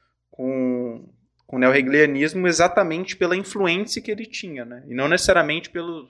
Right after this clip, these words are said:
pela sua qualidade teórica e tudo mais. E aí ele vai ser, é, ele e o Engels vão ser, é, muito impiedosos. Mas o Marx é mais impiedoso, o Engels é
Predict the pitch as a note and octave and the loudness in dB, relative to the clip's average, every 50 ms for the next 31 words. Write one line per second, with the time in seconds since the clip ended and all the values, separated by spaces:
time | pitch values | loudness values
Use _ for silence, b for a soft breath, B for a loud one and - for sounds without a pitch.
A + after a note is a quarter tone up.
0 | b b b b - C3+ C#3+ C#3 - E3 D3 - D#3+ D#3 D#3 D#3 C3 C3 C3 C#3 | b b b b 0 2 2 2 6 4 4 6 4 2 2 4 4 6 6 6
1 | D3+ D3 - - - - E3 D3 C3+ C3 C3+ C#3+ D#3 D#3+ D#3 D3 C#3 C#3 C#3 - | 6 4 0 -10 -2 4 6 6 6 6 6 6 8 8 8 8 6 4 -2 -4
2 | - C3 B2+ B2 B2 A#2+ A#2+ A#2 B2 B2+ - - - C#3 C#3+ D#3+ F3 D#3 A#2+ G#2+ | 0 2 6 8 8 8 6 4 0 -6 -10 -14 -16 -10 -8 -6 -4 -4 -4 -4
3 | - - - - _ _ _ _ _ _ _ _ _ _ _ _ _ _ _ B2+ | -6 -10 -18 -20 _ _ _ _ _ _ _ _ _ _ _ _ _ _ _ 0
4 | C3+ C#3+ D#3+ E3+ E3+ E3 E3 E3 E3+ F3 F3 F#3 A3+ G#3 - G3+ G3+ G3+ - - | 2 4 4 4 2 0 0 2 4 4 4 4 2 2 4 4 4 4 2 0
5 | - F3 E3+ E3+ F3+ F#3+ G3+ - - - - - D3+ D3 D3 D3 C#3+ C#3 C3+ C3 | 2 2 4 6 6 6 4 2 0 -4 -4 2 4 6 6 6 6 6 4 4
6 | C3 C3 C#3+ D3+ D#3 D#3+ D#3 D#3+ F3 F#3 G3+ G3 F#3+ G3 G3 F#3 F#3+ F#3+ - - | 2 0 -2 -2 0 0 0 0 0 -2 -4 -6 -6 -8 -8 -8 -6 -4 -2 -2
7 | F#3 F#3 F#3 F#3 - - - - D3 D3+ D3+ D3+ D#3+ - F#3 F#3 F#3 G3 G3+ F3+ | -2 -2 -2 -6 -12 -16 -10 -10 -10 -8 -8 -12 -10 -8 -10 -10 -2 0 0 2
8 | C3+ C3 C3 C3 C#3+ D#3 F#3+ A#3+ A3+ A3 A3+ B3 B3 - - A#3+ A3 G3+ G#3 G#3+ | 2 2 0 0 0 -2 -2 0 2 4 2 2 2 0 -4 -2 2 4 4 4
9 | A3 A3+ G#3+ A3 A3+ G#3+ F3+ D3+ D3+ D3 D3 C#3 D3 D3 D3+ E3 F#3 F#3+ F#3 F3+ | 2 0 0 4 2 2 2 2 -2 -2 -2 0 0 2 2 2 4 6 4 4
10 | E3 E3 F3 F3 F3 E3 D3 C3 A2+ - | 6 4 6 6 8 8 6 4 2 -2